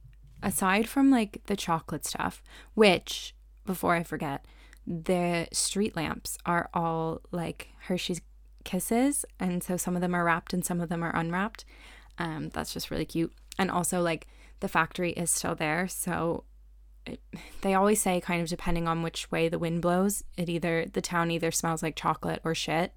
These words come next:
because there's also farms for the cows for the milk. Um, but when it smells like chocolate, it's divine. Obviously, like, the chocolate stuff is the big stuff for me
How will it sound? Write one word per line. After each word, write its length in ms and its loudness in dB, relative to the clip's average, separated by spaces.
because 440 -2
there's 200 -2
also 300 -2
farms 460 -2
for 120 -2
the 80 -8
cows 400 0
for 140 -6
the 80 -6
milk. 300 -4
Um, 380 -4
but 120 0
when 140 0
it 80 -4
smells 280 -4
like 100 -6
chocolate, 420 -4
it's 220 -6
divine. 720 -2
Obviously, 640 4
like, 240 0
the 80 -2
chocolate 360 -4
stuff 400 -4
is 280 0
the 100 -4
big 200 0
stuff 240 -4
for 180 -4
me 320 -4